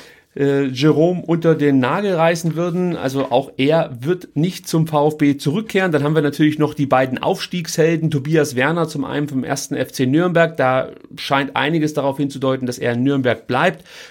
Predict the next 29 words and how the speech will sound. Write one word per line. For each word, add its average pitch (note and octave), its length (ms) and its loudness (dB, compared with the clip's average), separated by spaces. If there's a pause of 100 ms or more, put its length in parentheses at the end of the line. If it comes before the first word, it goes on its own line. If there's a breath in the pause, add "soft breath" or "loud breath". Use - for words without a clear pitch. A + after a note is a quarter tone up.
Jean C#3+ 220 0
Zimmer F#3 420 0 (200 loud breath)
ist - 80 -6
zum E3 120 2
zweiten D#3 360 2
Mal E3+ 80 2
aufgestiegen D3+ 520 -2
in C#3 120 0
Folge, C#3 300 0
diesmal C#3 260 0
mit C3+ 100 2
Fortuna C3+ 400 -2
Düsseldorf. D3+ 640 2 (300 loud breath)
Oder - 140 -4
anders B2+ 340 -4 (100)
muss B2+ 240 -4
ich's B2 120 -10
eigentlich B2 220 -4
ausdrücken, B2 440 -4
Jean B2 160 -2
Zimmer C#3+ 300 0
ist B2+ 80 -4
zum C3 140 -4
zweiten C#3+ 380 -2
Mal B2+ 100 2
in B2 60 -2
Folge B2 260 -2
Zweitligameister A2+ 1000 0
geworden, A#2 540 0